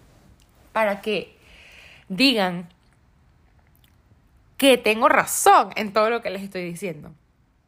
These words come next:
de que la vida es perfecta. Ustedes saben que yo tengo,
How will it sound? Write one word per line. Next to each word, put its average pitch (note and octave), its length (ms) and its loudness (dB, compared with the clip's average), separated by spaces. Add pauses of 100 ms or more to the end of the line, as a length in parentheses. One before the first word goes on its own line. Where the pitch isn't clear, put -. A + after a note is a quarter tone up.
(360)
de G#3 160 -6
que G#3+ 100 -6
la G3 140 -2
vida G3+ 160 -6
es G#3+ 60 -12
perfecta. - 460 -16 (1120)
Ustedes G3+ 320 -2
saben B3 380 0
que A3 360 -4 (340)
yo E3+ 360 -4
tengo, F#3 580 -4